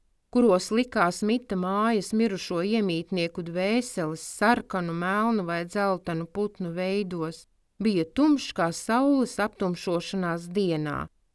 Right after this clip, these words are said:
Tur bija silts kā krematorijā un kluss kā siltumnīcā. Dažus mirkļus tapa vēl klusāks, tā ka šķita, tūlīt dzirdēs kāda vecmodīga un labsirdīga gara bubināšanu. Un šajā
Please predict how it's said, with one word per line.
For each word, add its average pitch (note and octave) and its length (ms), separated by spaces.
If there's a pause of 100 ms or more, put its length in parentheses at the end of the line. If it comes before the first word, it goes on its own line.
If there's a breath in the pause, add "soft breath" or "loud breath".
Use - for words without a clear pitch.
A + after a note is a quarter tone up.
Tur A3 160
bija E3 240
silts C4+ 480
kā D3+ 200
krematorijā G3+ 1120 (180)
un E3 160
kluss B3+ 400
kā F3 160
siltumnīcā. D3+ 1200 (420)
Dažus A#3 460
mirkļus B3 480
tapa A#3 340
vēl G#3+ 320
klusāks, E3+ 800
tā F#3+ 240
ka E3 160
šķita, - 540 (340)
tūlīt G#3+ 460
dzirdēs A3+ 580
kāda D#3+ 320
vecmodīga F#3+ 920
un D3+ 140
labsirdīga G3 960
gara F#3+ 320
bubināšanu. D#3 1120 (380)
Un G3 100
šajā C#4 320